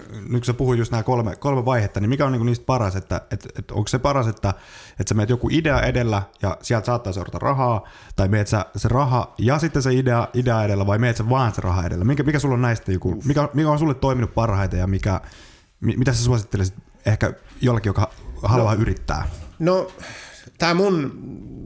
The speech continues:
Speaker 2: tietenkin elä-, elinkaari. Mä luulen, että se on aika yle-, siis, siis se tulee yleistymään ja sit se on jo semi-yleistä. Aika moni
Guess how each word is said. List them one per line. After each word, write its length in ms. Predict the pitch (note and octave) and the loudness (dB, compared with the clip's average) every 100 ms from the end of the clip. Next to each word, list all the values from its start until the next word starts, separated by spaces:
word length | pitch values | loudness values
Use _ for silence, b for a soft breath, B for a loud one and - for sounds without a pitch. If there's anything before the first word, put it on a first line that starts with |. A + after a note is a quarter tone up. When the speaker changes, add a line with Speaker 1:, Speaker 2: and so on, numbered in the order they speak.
| A#2+ | -4
Speaker 2:
tietenkin 380 | A#2+ A2 G#2+ - - - A2+ A#2+ A2+ | -2 0 -2 -4 -14 -14 -14 -12 -4
elä-, 240 | B2+ A2 | 0 0
elinkaari. 840 | C3+ A2+ G2 F2+ F#2 F#2 F#2 - - | 2 2 0 0 0 0 -2 -4 -4
Mä 140 | B2+ | 0
luulen, 240 | D3 F3+ D3 | 4 4 2
että 100 | - | 0
se 60 | |
on 80 | C#3+ | 0
aika 180 | C#3+ C3 | 0 0
yle-, 320 | B2+ A2+ G#2 | 2 0 -2
siis, 340 | - B2+ A#2 - | -2 -2 -2 -2
siis 160 | C3+ | 0
se 100 | C#3+ | 0
tulee 200 | D3 B2+ | 2 4
yleistymään 460 | B2+ A2+ - F#2+ F#2+ | 4 2 0 -2 -2
ja 60 | |
sit 220 | F#2 G#2 D2+ | -2 -4 -4
se 100 | - | -4
on 160 | A#2 A2 | -2 0
jo 260 | G2 C#2+ - | 0 -2 -6
semi-yleistä. 540 | G2+ F#2 F#2+ F#2+ F2+ F2 | -6 -2 0 0 -2 0
Aika 220 | E3 D#3+ | 0 2
moni 380 | D3+ E3 A2 | 2 0 -2